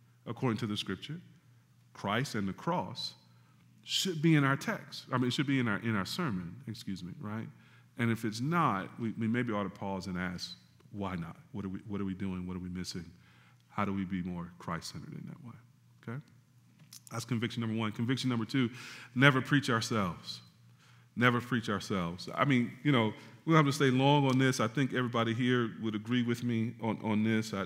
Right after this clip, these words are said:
I hope this is your conviction too. But the very first New Testament preacher was John the Baptist, standing there between the Testaments, flat-footed,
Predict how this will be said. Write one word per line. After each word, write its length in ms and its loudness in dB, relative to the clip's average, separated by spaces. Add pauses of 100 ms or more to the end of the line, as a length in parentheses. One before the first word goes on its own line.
I 60 -2
hope 160 -2
this 140 -4
is 120 -4
your 100 0
conviction 500 -4
too. 340 0 (520)
But 120 2
the 80 4
very 180 8
first 560 6
New 180 6
Testament 520 0
preacher 560 0 (640)
was 100 -4
John 260 4
the 60 4
Baptist, 560 4 (1040)
standing 400 2
there 100 8
between 460 2
the 80 2
Testaments, 560 -2
flat-footed, 720 -2